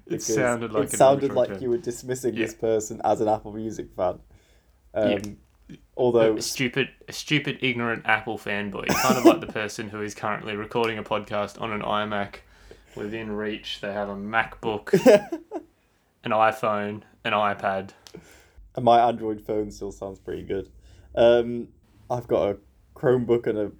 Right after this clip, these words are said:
Speaker 2: Samsung. <laughs> Woo!
Speaker 1: Yeah.
Speaker 2: Um,
Speaker 1: You're the person that would be derogatory towards Apple Music people.
Speaker 2: Which is why I assumed you were being derogatory. <laughs>
Speaker 1: Mm. <laughs> 'Cause you like to believe that everybody shares your,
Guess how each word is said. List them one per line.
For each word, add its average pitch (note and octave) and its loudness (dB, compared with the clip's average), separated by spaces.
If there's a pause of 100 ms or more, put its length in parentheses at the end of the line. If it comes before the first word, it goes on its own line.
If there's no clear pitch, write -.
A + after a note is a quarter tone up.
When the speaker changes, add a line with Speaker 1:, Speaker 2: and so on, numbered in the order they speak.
(140)
Speaker 2:
Samsung. D3 0 (160)
<laughs> - -20
Woo! E4+ 10 (180)
Speaker 1:
Yeah. A#2 0 (340)
Speaker 2:
Um, C3 2
Speaker 1:
You're C#3 2
the C3 0
person A2+ -2
that A2 -8
would G#2 -6
be G#2 -8
derogatory F#2+ -6
towards F#2+ -10
Apple F#2+ -8
Music G2 -10
people. A2 -12 (240)
Speaker 2:
Which C#3+ 0
is C3 -2
why C#3 10
I - 6
assumed B2 -2
you A2 -4
were G#2+ -4
being G#2+ -4
derogatory. A#2 -4
<laughs> C6+ -10 (520)
Speaker 1:
Mm. G2+ -8 (560)
<laughs> E3+ -8
'Cause D3+ 2
you D#3 6
like C#3+ 4
to C#3 -2
believe A2+ -2
that G#2 -4
everybody G#2 -4
shares A2+ -4
your, A2 -4